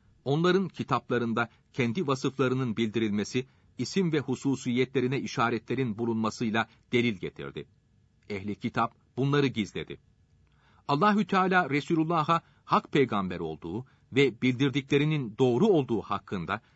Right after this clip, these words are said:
mucizelerle yardım eyledi. Resulullah'a en büyük mucize olarak Kur'an-ı Kerim verildi. Müşrikler Kur'an-ı Kerim'in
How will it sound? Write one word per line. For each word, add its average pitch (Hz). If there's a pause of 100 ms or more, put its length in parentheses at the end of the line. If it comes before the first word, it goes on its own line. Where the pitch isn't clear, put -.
(180)
mucizelerle 147
yardım 135
eyledi. 76 (1000)
Resulullah'a 214
en 202
büyük 98
mucize 113
olarak 113
Kur'an-ı 156
Kerim 127
verildi. 78 (880)
Müşrikler 208 (160)
Kur'an-ı 170
Kerim'in 82